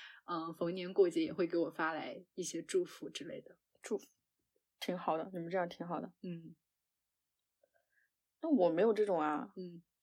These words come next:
Speaker 2: 我感觉，因为高中的时候，成绩好的遥不可及。<laughs> 我们周围大家都差不多嘛，
Speaker 1: 嗯。
Speaker 2: 大家平-，差，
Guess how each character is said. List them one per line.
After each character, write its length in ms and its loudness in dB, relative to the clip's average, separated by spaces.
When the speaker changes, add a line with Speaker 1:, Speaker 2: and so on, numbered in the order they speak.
Speaker 2:
我 100 6
感 220 8
觉， 400 6
因 140 4
为 260 8
高 220 12
中 140 8
的 100 10
时 140 4
候， 480 10
成 220 2
绩 120 12
好 340 12
的 380 6
遥 220 10
不 120 4
可 240 12
及。 220 12
<laughs> 80 12
我 60 8
们 80 8
周 160 12
围 100 12
大 80 12
家 100 12
都 80 6
差 160 6
不 80 4
多 180 8
嘛， 320 6
Speaker 1:
嗯。 80 -4
Speaker 2:
大 60 8
家 260 8
平-， 160 0
差， 160 6